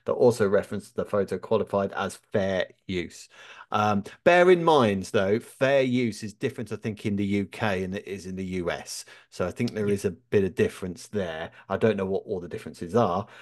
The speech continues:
Speaker 1: Um, so basically, Kat Von D's lawyer is basically saying this should never have gone to court. This is, they're basically saying this is a waste of time. It's ridiculous.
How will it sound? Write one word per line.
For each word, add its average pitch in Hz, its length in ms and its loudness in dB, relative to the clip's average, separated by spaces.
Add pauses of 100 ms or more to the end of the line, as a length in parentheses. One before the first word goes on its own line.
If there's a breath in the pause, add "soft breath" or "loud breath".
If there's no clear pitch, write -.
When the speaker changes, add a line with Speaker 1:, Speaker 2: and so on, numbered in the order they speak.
(220 loud breath)
Speaker 1:
Um, 113 520 2 (280 soft breath)
so 139 400 8
basically, 185 360 4
Kat - 200 0
Von 139 160 2
D's 117 220 -2
lawyer 110 220 0
is 101 60 -6
basically 110 280 -6
saying 101 300 -6
this 95 160 -10
should 98 160 -12
never 92 200 -6
have 87 80 -6
gone 87 160 -2
to - 100 -12
court. 107 460 4
This - 160 -14
is, - 400 -14
they're 85 240 -12 (100)
basically 87 140 -4
saying 82 240 -8
this 80 160 -16
is 85 60 -16
a - 20 -14
waste 80 240 -10
of - 60 -20
time. 80 220 -10
It's - 120 -20
ridiculous. 107 480 -4